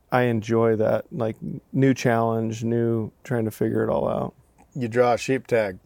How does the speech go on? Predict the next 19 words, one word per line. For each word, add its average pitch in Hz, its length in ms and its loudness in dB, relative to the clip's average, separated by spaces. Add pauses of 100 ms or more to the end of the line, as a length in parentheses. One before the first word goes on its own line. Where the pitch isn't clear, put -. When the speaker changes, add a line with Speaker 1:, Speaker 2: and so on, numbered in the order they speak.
(480)
Speaker 2:
once 117 260 -8
in 127 60 -6
a 117 40 -2
lifetime. 117 500 -2 (720)
State 120 260 2
of 117 60 4
Oregon. 110 360 0 (920)
Speaker 1:
I 147 160 8
will 143 160 6
take - 480 2
both, 151 640 4 (760)
and 135 160 4
I 135 140 4
would 117 240 0
try 135 800 4 (640)
with 143 220 2
a 147 40 6
bow 131 520 2 (920)
and, 131 240 4